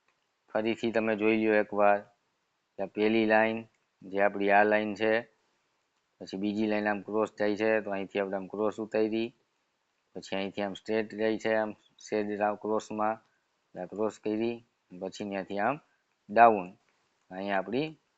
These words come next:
ડાઉન લાઈન છે. એટલે ખોટી આકૃતિ આપણે કાઢી નાખીએ, એટલે ઓટોમેટિક આપણી પાસે સાચી આકૃતિ વધે. રેડી? ચાલો નેક્સ્ટ.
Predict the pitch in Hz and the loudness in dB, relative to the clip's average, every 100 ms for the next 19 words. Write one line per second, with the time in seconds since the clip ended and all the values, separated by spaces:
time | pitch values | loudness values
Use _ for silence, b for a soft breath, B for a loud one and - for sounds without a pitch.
0 | 95 92 90 85 82 82 80 _ _ _ | -10 -4 -4 -6 -14 -18 -20 _ _ _
1 | _ _ _ _ - 95 - 110 110 123 | _ _ _ _ -10 -10 -8 -8 -4 2
2 | 120 117 120 117 113 113 110 117 131 123 | 2 2 0 2 4 4 4 4 4 0
3 | 110 - 95 90 _ _ _ _ - 95 | -2 -2 -6 -8 _ _ _ _ -10 -4
4 | 98 107 131 123 113 113 107 107 104 101 | -4 0 0 0 -2 0 0 0 -2 -2
5 | 95 104 101 98 107 98 87 95 95 135 | -2 -6 -6 -6 -2 -2 -2 -10 -2 -2
6 | 170 - _ _ _ _ _ 92 101 90 | -2 -8 _ _ _ _ _ -2 0 0
7 | 78 _ _ _ _ _ _ _ _ _ | -8 _ _ _ _ _ _ _ _ _
8 | _ 120 170 208 _ _ _ _ _ _ | _ 2 2 0 _ _ _ _ _ _
9 | _ _ - 95 95 90 90 85 - | _ _ -4 0 0 0 -4 -6 -14